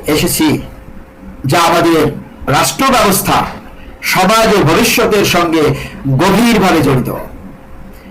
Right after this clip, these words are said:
গণতন্ত্রে এলিট শ্রেণীর আধিপত্য ও জনগণের ক্ষমতায়নের পর গণতন্ত্রের মূল চেতনা কি?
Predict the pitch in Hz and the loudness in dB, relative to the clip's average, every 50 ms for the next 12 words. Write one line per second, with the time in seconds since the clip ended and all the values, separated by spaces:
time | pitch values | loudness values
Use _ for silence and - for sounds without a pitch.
0 | - - - - - - - 127 175 196 185 190 190 208 185 190 160 - 180 180 | -20 -18 -16 -16 -16 -10 -8 -4 0 2 2 2 2 2 2 2 2 0 2 2
1 | 170 151 123 - - - - - - - - - - - - - - - - 202 | 2 2 2 0 -4 -10 -14 -16 -18 -20 -20 -20 -20 -20 -20 -20 -8 -2 0 0
2 | 233 262 247 - - 226 226 214 202 202 180 170 180 196 196 202 196 196 196 196 | 2 2 2 2 2 2 2 2 4 4 2 2 2 2 2 2 2 2 2 2
3 | 185 165 156 170 180 165 165 165 165 185 190 196 196 190 185 175 160 - - - | 2 2 2 2 2 2 2 2 2 2 2 2 2 2 2 2 0 0 -2 -2
4 | - 147 190 214 220 226 226 226 226 214 202 185 175 147 135 - - - - - | 0 0 2 2 2 2 2 2 4 2 2 2 0 0 0 -2 -2 -4 -4 -8
5 | - - - - - - - - - - - - - - - - 139 135 190 208 | -14 -16 -18 -18 -18 -20 -18 -18 -18 -16 -16 -14 -16 -14 -6 -6 -2 0 2 2
6 | 226 247 - 254 254 254 247 220 - - - 247 240 - 240 233 - - - - | 2 2 2 2 2 2 2 0 -2 -2 0 2 2 4 4 2 2 0 -2 -4
7 | - 113 120 151 226 262 269 - - 285 262 247 220 190 160 135 131 110 | -6 -4 0 0 2 2 2 2 2 2 2 2 2 2 0 0 -2 -4